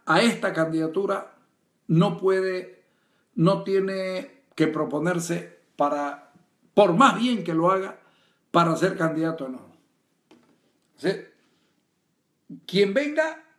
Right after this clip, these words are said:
trate de ganar elecciones y haga un mandato lo más brillante posible, pero lo más brillante posible. Pero en la medida en la que busque hacer un, un mandato lo más brillante posible,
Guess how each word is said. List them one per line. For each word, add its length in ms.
trate 340
de 120
ganar 280
elecciones 760
y 160
haga 420
un 180
mandato 640
lo 280
más 440
brillante 800
posible, 800
pero 240
lo 160
más 240
brillante 360
posible. 480
Pero 260
en 120
la 120
medida 480
en 100
la 200
que 360
busque 600
hacer 360
un, 360
un 260
mandato 580
lo 160
más 200
brillante 420
posible, 500